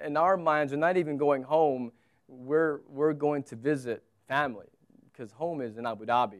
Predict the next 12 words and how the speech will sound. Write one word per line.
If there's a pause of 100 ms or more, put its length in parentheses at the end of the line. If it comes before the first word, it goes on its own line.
(120)
This
is
indeed
where
God
has
called
us.
Our
hearts
are
here.